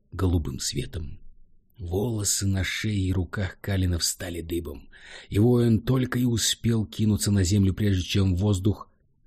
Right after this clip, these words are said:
расчертила молния, ожегшая каменные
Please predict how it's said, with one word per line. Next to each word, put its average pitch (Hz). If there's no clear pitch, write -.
расчертила 95
молния, 82
ожегшая 98
каменные 85